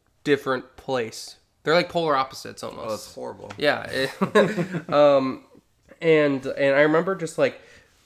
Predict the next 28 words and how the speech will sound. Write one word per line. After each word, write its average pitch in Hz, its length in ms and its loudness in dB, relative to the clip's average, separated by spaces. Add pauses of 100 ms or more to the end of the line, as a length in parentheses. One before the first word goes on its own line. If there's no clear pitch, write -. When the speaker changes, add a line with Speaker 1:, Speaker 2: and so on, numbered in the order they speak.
(380)
Speaker 1:
I 156 400 2 (320)
didn't 180 340 -6
like 147 380 0
the 143 120 2
outside 131 360 0
of 131 60 -2
Maryland, 131 260 0
but 151 280 0
when 156 160 -2
I 156 100 0
got 151 500 -2 (280)
into 139 800 -6 (220)
Lavelle 123 320 -4
Cove, 117 680 -8 (120)
just - 260 -6
that 139 220 2
little 135 220 -4
spot, - 680 -6 (560)
like, 135 380 -2 (120)
I 127 100 -2
remember, 151 640 -4 (600)
I, 151 100 -8
it 175 180 -8
was, 175 160 -6
it 175 100 -8
was 170 120 -8
okay, 165 420 -10 (500)
'cause - 220 -12